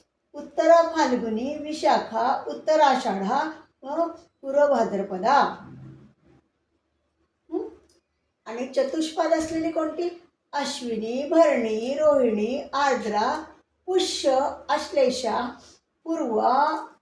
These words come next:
मघा, मघा, पूर्वा, भाद्रपदा, हस्त, स्वाती, अनुराधा, ज्येष्ठ, मूळ, पूर्वाषाढा,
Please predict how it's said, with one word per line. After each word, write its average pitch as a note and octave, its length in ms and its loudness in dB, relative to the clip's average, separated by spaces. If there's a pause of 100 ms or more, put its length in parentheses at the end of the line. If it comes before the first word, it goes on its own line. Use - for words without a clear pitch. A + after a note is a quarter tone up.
(160)
मघा, A#3+ 520 -4 (320)
मघा, C4 680 0
पूर्वा, D#4+ 720 2 (340)
भाद्रपदा, C4 680 -2 (1400)
हस्त, B3 380 -4 (200)
स्वाती, B3+ 840 0 (1080)
अनुराधा, C4 720 4
ज्येष्ठ, D#4 540 -4
मूळ, C4+ 600 4 (100)
पूर्वाषाढा, B3+ 840 0